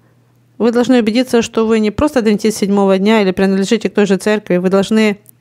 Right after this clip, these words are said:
разделять одно и то же видение, миссию и мировоззрение. Тогда вы сможете работать вместе,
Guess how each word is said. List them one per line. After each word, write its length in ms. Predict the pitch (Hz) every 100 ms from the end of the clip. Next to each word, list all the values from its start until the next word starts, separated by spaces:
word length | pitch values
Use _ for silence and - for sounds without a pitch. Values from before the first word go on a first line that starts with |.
| _
разделять 480 | 196 202 214 233 233
одно 200 | 208 214
и 40 |
то 140 | 214 208
же 120 | 214
видение, 460 | 202 226 190 180 180
миссию 580 | 196 214 - 202 202 -
и 440 | 190 196 196 185 -
мировоззрение. 840 | 190 196 196 196 220 208 175 165 - _ _ - _ _ _ _ _ _ _ _ _ _ _
Тогда 240 | 233 277
вы 80 | 247
сможете 320 | 247 233 226
работать 400 | 208 196 202 196
вместе, 360 | 208 190 -